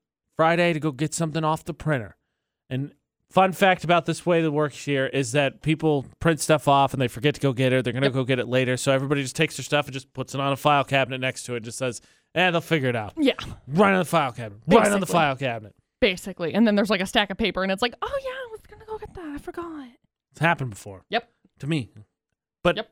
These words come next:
Speaker 1: not this time. Wasn't my papers on the file cabinet, but what was on the file cabinet was how to determine your ring size.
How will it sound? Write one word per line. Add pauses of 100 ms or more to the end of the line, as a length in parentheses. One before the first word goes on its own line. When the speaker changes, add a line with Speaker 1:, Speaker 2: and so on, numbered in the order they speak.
Speaker 1:
not
this
time. (320)
Wasn't
my
papers
on
the
file
cabinet,
but
what
was
on
the
file
cabinet
was (260)
how
to
determine
your
ring
size.